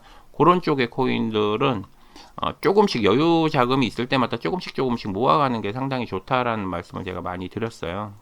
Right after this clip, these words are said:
근데 이제 요 시아 코인도 어떻게 보면 한번 힘을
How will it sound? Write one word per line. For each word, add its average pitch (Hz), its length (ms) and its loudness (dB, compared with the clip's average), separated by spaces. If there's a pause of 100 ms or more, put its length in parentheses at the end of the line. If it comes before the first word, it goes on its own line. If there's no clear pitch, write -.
근데 98 260 -10
이제 95 220 -8 (460)
요 101 80 -2
시아 180 320 2
코인도 151 580 2 (1160)
어떻게 160 300 2
보면 147 240 6
한번 175 840 4 (260)
힘을 214 680 4